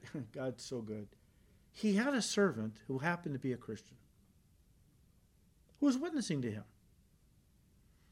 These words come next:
Well, of course, the devil doesn't want a Christian witnessing to you, especially if you're a high up in the, i-, you know, in, in the Indian, well, caste system, but also as a spiritual leader,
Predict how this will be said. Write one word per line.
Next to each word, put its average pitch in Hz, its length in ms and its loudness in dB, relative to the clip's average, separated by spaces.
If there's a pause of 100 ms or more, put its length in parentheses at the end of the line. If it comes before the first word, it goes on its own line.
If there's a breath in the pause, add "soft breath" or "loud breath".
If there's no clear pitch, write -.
(440 soft breath)
Well, 190 120 8
of 139 80 2
course, 214 220 8
the 156 60 0
devil 175 320 8
doesn't 147 280 2
want 147 200 2
a 123 40 2
Christian 147 400 2
witnessing 147 500 0
to 123 120 -4
you, 120 120 2
especially 165 380 0
if 123 80 -2
you're 127 160 2
a 117 60 2
high 135 280 6
up 156 180 6
in 117 140 0
the, 110 220 0 (720)
i-, 160 160 -6
you 104 160 -14
know, 113 140 -8
in, 131 240 -6
in 135 200 -4
the 123 160 0
Indian, 131 480 0 (380)
well, 110 300 -4
caste 190 320 2
system, 139 340 -6
but 127 140 -2
also 135 600 0 (220 soft breath)
as 120 140 -4
a 123 40 -2
spiritual 139 460 0
leader, 147 480 6